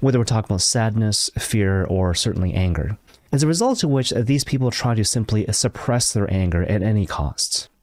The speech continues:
On the other hand, I think a lot of people tend to go the way of giving free rein to their anger, in a sense of giving themselves complete permission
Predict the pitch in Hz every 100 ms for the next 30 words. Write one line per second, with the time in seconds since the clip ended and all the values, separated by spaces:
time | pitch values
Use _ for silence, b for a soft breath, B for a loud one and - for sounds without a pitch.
0 | _ _ _ _ _ _ _ - 180 269
1 | 330 165 101 95 131 127 147 262 240 180
2 | 113 - 147 139 123 117 95 101 101 95
3 | 90 - 120 110 - 127 95 101 98 -
4 | 85 82 85 - - - 92 101 123 110
5 | 98 123 123 107 - 107 92 95 - 110
6 | 113 233 247 - 139 123